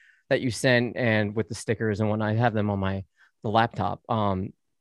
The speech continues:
you said something about how does it feel two years into stadium scene that you pretty much dominated the Canadian sports,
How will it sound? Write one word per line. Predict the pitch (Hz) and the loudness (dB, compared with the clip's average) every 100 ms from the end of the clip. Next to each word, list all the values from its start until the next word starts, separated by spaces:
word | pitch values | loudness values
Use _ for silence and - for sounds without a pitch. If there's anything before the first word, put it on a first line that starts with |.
| _ | _
you | 147 127 | -4 -2
said | - 147 113 | 2 2 2
something | 143 123 | 2 2
about | 110 110 | 2 2
how | 127 123 | 4 4
does | 117 | 2
it | 110 | -4
feel | - 127 120 107 - | -4 0 0 -2 -4
two | 131 | -2
years | 120 117 117 110 101 - - | 0 2 2 0 -4 -12 -4
into | 143 120 117 | -2 0 -2
stadium | - 131 123 117 | 0 0 2 0
scene | 113 120 104 | 0 0 0
that | 107 | 0
you | 110 | -4
pretty | - 117 107 | -4 -2 0
much | 104 107 101 - _ _ _ _ | 2 0 -2 -16 _ _ _ _
dominated | 127 107 110 110 104 107 101 | 4 4 4 2 0 -2 -6
the | |
Canadian | 110 110 101 101 101 95 | -4 0 0 0 -2 -4
sports, | - 113 104 101 - - | -6 -4 -4 -4 -10 -14